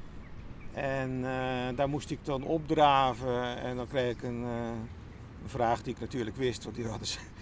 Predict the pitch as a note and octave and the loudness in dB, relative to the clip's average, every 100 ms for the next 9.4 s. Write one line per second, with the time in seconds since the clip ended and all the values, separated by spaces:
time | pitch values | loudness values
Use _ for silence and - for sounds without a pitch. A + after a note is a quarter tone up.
0 | - - - - - - A#2+ C#3 - - | -14 -14 -14 -14 -12 -8 -4 -2 -2 0
1 | E3+ D3 D3+ - C3+ - D#3 - - - | 2 2 2 -6 -8 -6 -6 -4 -6 -4
2 | - - - D3 - - - - - - | -2 0 0 -2 -6 -8 -10 -12 -10 -6
3 | A#2+ C#3 D3+ D3 E3+ E3 G3 G#3+ F#3+ C#3 | -2 2 2 4 4 6 8 8 8 6
4 | E3+ F3+ A3 A#3 - - - - - - | 8 8 6 2 -4 -6 -6 -6 -6 -8
5 | - - - - - - - - - - | -8 -8 -8 -10 -12 -12 -12 -12 -12 -12
6 | - - - D#3 D#3+ F#3+ E3+ D3 C3 G#3+ | -12 -10 -4 2 6 8 8 8 8 8
7 | - F#3 F3+ F#3+ F3+ F3+ F3+ - - F#3 | 8 2 4 4 4 4 2 2 -2 0
8 | F3+ F3+ - - E3+ - D#3 - F3 F#3 | 2 2 -2 2 2 4 0 4 4 4
9 | - G3 A3 A3+ | 4 4 4 0